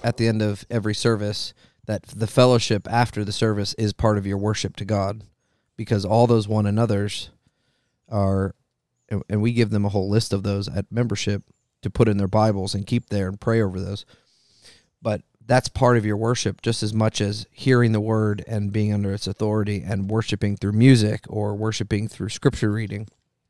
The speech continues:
All of the elements of our gathering are worship to God, including the fellowship, which is the one anothering.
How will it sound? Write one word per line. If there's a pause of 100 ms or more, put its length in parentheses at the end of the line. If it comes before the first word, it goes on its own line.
(360)
All
of
the
elements
of
our
gathering (460)
are
worship
to
God,
including
the
fellowship, (420)
which
is
the
one
anothering.